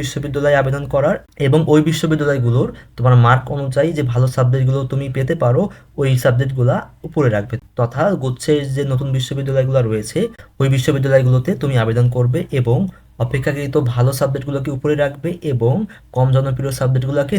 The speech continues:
নিচে রাখবে। তোমাদের কম মার্কধারী স্টুডেন্ট সব থেকে বেশি যে ভুলগুলো করে থাকে তা হচ্ছে, তারা মনে করে তারা তো কম মার্ক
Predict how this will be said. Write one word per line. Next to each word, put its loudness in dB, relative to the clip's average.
নিচে -2
রাখবে। -6
তোমাদের 0
কম -2
মার্কধারী 0
স্টুডেন্ট 0
সব -2
থেকে -4
বেশি -2
যে 0
ভুলগুলো -2
করে 2
থাকে -4
তা 2
হচ্ছে, -2
তারা 2
মনে 0
করে 6
তারা 0
তো -4
কম 4
মার্ক -2